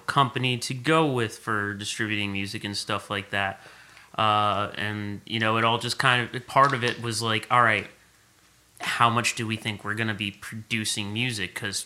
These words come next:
part of it was, all right, you have to think about how much you're going to produce music every year and how mu-, and, you know, how much each service costs for this, that, and the other thing.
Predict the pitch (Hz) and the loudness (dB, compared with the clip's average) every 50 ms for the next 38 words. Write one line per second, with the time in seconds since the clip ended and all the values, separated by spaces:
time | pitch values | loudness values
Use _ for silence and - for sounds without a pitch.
0 | - - - - - 127 123 127 123 113 98 104 104 - 92 104 101 101 98 98 | -10 -16 -14 -4 2 4 6 6 4 2 2 0 -2 -2 -2 -4 -4 -4 -6 -8
1 | - - - 104 104 98 101 117 113 98 92 - - - - _ _ _ _ _ | -10 -8 -4 -2 0 2 4 4 4 2 0 -4 -10 -20 -20 _ _ _ _ _
2 | - - - _ _ - 113 110 113 107 104 - 110 - - 113 110 101 107 101 | -20 -20 -20 _ _ -4 2 4 6 6 4 2 -4 -6 -4 -6 -4 -4 -2 0
3 | 113 107 101 92 95 95 - - - - _ _ _ _ _ _ _ - _ - | 2 4 4 4 2 0 -4 -10 -14 -20 _ _ _ _ _ _ _ -20 _ -14
4 | - - 131 123 120 120 120 113 - - - 117 117 110 120 117 113 110 - - | -4 2 4 4 6 6 2 0 -2 -2 -2 -2 -2 -2 -2 -2 -2 -2 -4 -8
5 | - - - 110 98 110 123 127 117 - - 120 120 123 113 110 107 101 - - | -12 -10 -12 -10 -6 -4 -2 -2 -2 -4 -2 -2 -2 -2 -2 -2 -4 -4 -6 -8
6 | - - - - 117 113 107 104 110 107 101 104 107 117 127 123 107 98 95 95 | -16 -16 -8 -2 0 0 0 0 -4 -6 -4 -2 0 2 2 2 2 0 -2 -4
7 | 101 - - _ _ _ _ _ _ _ _ _ _ _ _ - 110 113 110 107 | -6 -10 -16 _ _ _ _ _ _ _ _ _ _ _ _ -4 0 2 2 2
8 | 107 107 104 104 107 - - - - 120 113 113 110 107 110 110 110 - - 107 | 2 2 0 -2 -4 -6 -6 -2 2 4 4 4 4 2 0 0 -2 0 0 -2
9 | 107 107 107 101 98 _ - - 120 113 110 107 104 104 104 101 101 104 - _ | -2 -2 -4 -8 -10 _ -12 -8 -6 -4 -2 -2 -2 -2 -4 -6 -8 -12 -18 _
10 | _ _ _ _ _ - - - - 120 107 107 110 110 107 - - - 117 110 | _ _ _ _ _ -14 -8 0 4 4 4 4 4 2 0 0 -2 -4 -4 -4
11 | 101 - - - - 117 104 104 95 101 98 98 - - - - - - _ - | -2 -2 -2 -2 -2 -2 -2 -2 -2 -2 -2 0 0 0 0 -4 -6 -20 _ -14
12 | - - - 123 113 107 - - - - - - - - 110 101 98 98 98 98 | -6 0 2 4 4 4 2 -2 -8 -8 -8 -8 -6 -2 -2 0 0 0 0 0
13 | 98 - - - - - _ _ - - 110 101 - - 113 104 104 92 82 95 | -2 -4 -8 -18 -20 -20 _ _ -4 -4 -2 -2 0 2 4 4 4 4 2 -2
14 | 95 98 104 117 113 95 92 - - - - - - - | -4 -2 -2 -2 -2 -4 -8 -12 -12 -16 -16 -16 -16 -20